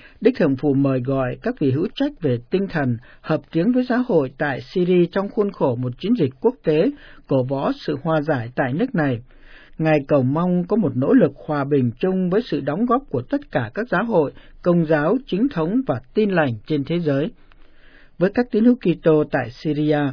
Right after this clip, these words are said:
Đức Thượng Phụ Gregorio mời gọi họ hãy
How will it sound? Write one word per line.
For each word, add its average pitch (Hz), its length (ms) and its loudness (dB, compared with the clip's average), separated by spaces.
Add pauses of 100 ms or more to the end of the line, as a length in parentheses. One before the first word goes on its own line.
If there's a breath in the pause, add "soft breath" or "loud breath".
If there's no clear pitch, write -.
(320 loud breath)
Đức 269 200 2
Thượng 135 240 -2
Phụ 143 340 -4
Gregorio 160 640 6
mời 135 280 2
gọi 131 280 -2
họ 135 320 -6 (220 loud breath)
hãy - 160 -2